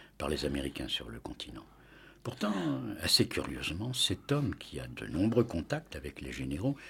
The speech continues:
et a connaissance des rapports très précis de la C I A sur les exactions des militaires, est révolté par cette violation permanente des droits de l'homme. Il en informe donc sa hiérarchie.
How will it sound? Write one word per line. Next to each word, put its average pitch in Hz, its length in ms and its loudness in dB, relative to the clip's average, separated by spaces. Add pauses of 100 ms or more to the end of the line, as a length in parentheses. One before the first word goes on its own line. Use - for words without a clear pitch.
(300)
et - 60 0
a - 60 2
connaissance - 640 0
des - 100 -8
rapports - 440 -10
très 101 200 0
précis 82 600 -2
de - 200 -16
la - 80 -14
C - 200 -10
I 104 160 -6
A 127 100 -4 (500)
sur - 220 -6
les - 180 -8
exactions - 460 -8
des 64 100 -6
militaires, 65 460 -2 (340)
est 127 120 10
révolté 101 580 4 (240)
par - 160 -4
cette - 320 -2
violation - 720 2 (120)
permanente 107 600 2
des 98 120 -4
droits 90 200 0
de - 120 -8
l'homme. 65 120 -10 (760)
Il 143 140 12
en 156 120 12
informe 135 400 10
donc 120 240 8
sa 87 160 4
hiérarchie. - 560 2